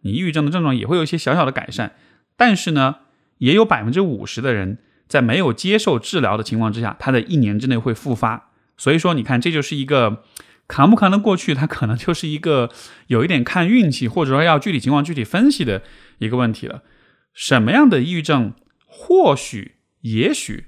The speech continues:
是能扛过去的呢？比如说你觉得它的这个程度比较轻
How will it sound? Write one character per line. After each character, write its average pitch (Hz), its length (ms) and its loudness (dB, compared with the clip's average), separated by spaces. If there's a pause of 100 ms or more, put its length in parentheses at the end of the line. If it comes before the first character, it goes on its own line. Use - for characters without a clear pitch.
是 - 220 -6
能 113 200 2
扛 117 300 -4
过 190 120 0
去 - 140 -6
的 131 80 -2
呢？ 113 220 0 (880)
比 120 100 -2
如 123 60 4
说 254 180 4
你 135 140 2
觉 110 200 -4
得 165 60 2
它 - 140 -2
的 175 120 2
这 147 100 -8
个 139 80 -4
程 110 380 -4
度 185 120 -2
比 123 160 -10
较 104 200 -10
轻 147 480 0